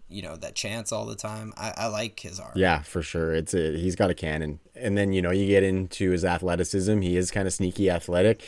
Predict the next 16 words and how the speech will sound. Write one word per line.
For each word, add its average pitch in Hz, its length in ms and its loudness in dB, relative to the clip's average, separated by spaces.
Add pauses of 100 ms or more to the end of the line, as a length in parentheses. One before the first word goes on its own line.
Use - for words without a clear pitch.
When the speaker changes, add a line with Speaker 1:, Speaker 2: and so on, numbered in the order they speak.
(200)
Speaker 2:
He, 95 240 2
I 95 60 4
believe 101 260 2
he, 110 120 2
I 107 100 0
Speaker 1:
Mm-hmm. 95 80 2
Speaker 2:
believe 104 160 4
he 123 80 6
had 110 80 8
a 98 60 6
big 101 240 6
run 90 280 4
in 95 260 2
the 107 100 2
Senior 120 340 4
Bowl, 120 300 8